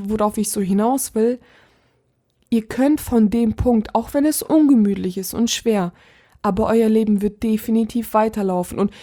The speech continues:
jetzt mal, äh, gute, äh, was heißt gutes Beispiel? Ich kenn euch, also leid-, nicht leider, sondern bedauerlicherweise habe ich jetzt keinen von euch hier sitzen, weil sonst würde ich euch jetzt gerne mal auch fragen. Jeder erinnert sich jetzt mal, ich auch,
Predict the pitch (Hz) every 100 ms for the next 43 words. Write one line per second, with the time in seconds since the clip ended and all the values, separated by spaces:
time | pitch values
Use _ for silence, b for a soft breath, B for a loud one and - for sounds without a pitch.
0 | B 220 220 - 247 233 226 - - 220
1 | - - - - 202 247 285 254 214 214
2 | 233 226 262 214 - 240 - 247 226 202
3 | 208 254 262 208 - 175 170 175 185 180
4 | 175 - 151 151 170 - 185 208 190 185
5 | 175 b b b 196 220 214 202 214 208
6 | 196 196 185 185 220 214 214 - 240 220
7 | 208 185 202 190 190 381 - 254 339 _
8 | _ _ _ _ 240 208 202 214 - 226
9 | 220 214 214 208 - 233 226 208 - 185
10 | - 202 202 226 B B B B B 220
11 | 277 294 - 226 247 262 233 220 214 196
12 | - 202 208 247 202 - 190 226 -